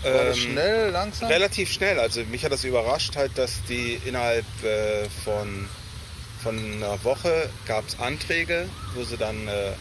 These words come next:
Speaker 1: Digital oder oldschool?
Speaker 2: digital und wo sie dann, ähm, äh, ausgefüllt hat und hat auch schon Geld jetzt bekommen
Speaker 1: Ja.
Speaker 2: und kann mit dem Geld überleben, sag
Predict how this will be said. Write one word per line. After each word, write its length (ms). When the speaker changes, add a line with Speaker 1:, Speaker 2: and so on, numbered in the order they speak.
Speaker 1:
Digital 520
oder 340
oldschool? 160
Speaker 2:
digital 540
und 140
wo 80
sie 120
dann, 300
ähm, 640
äh, 640
ausgefüllt 600
hat 180
und 200
hat 160
auch 120
schon 240
Geld 280
jetzt 240
bekommen 520
Speaker 1:
Ja. 260
Speaker 2:
und 160
kann 240
mit 200
dem 300
Geld 360
überleben, 560
sag 180